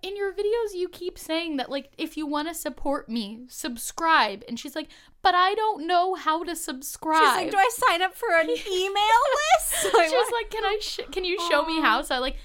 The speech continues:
Speaker 1: sat down and made her a YouTube account so she could subscribe.
Speaker 2: That's so
Speaker 1: <laughs> It's really
Speaker 2: cute.
Speaker 1: cute.
Speaker 2: That'll be so fun when you hit a million to be like, "I know one of them is my grandma."
Speaker 1: If I hit a million. Let's see.
Speaker 2: Oh my
Speaker 1: How far away am
Speaker 2: goodness.
Speaker 1: I?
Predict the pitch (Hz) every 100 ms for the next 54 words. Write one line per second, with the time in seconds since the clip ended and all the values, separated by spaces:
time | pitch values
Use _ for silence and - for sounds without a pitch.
0 | - - - 214 226 220 220 196 208 208
1 | 175 170 214 202 190 - 233 - - -
2 | 240 - - - - - 554 554 - 554
3 | 523 523 - 294 554 269 - 403 466 -
4 | 190 196 320 339 370 - 415 370 339 302
5 | 277 277 311 277 254 226 214 214 240 277
6 | 269 240 226 - 285 277 269 269 262 269
7 | 277 294 302 339 - 339 - 415 392 453
8 | 453 539 622 - - - 247 - - 110
9 | - 269 359 _ _ _ _ - _ -
10 | 240 302 - 320 311 277 233 214 202 208
11 | 254 349 370 403 349 233 202 202 185 60
12 | - -